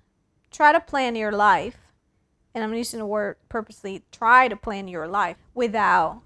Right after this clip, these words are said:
having a view or without looking at the master plan, which is God's will for your life. So I know when we got married, when we talked about, you know, family or different things,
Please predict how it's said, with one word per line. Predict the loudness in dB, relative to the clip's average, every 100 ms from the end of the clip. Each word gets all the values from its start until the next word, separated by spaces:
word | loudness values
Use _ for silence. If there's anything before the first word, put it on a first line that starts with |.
| -12 0
having | 2 2 -4
a | -6
view | -8 -8 -8 -8 -12 -12
or | -10 -6
without | -6 -4 -2 0 -2 -4
looking | -6 -6 -6 -8 -6
at | -4 -6 -8 _ _ _ _ _ _ _ _ _ _ _ -8
the | -4 -2
master | -2 -4 -8 -14
plan, | -10 -10 -10 -12
which | -12 -10
is | -10 -4
God's | -2 -2 -4
will | -6 -6
for | -10
your | -10 -10
life. | -10 -12 -20 _ _ _ _ _ _ _ _ _ -20 -8
So | -4
I | -2
know | -2 -4
when | -4 -6
we | -8 -6
got | -4 -4
married, | -8 -8 -10
when | -12
we | -14
talked | -12 -10 -10 -10
about, | -8 -8 -10
you | -14
know, | -16
family | -12 -10 -10 -10 -10
or | -12
different | -14 -16 -18 -12
things, | -10 -10 -14 -18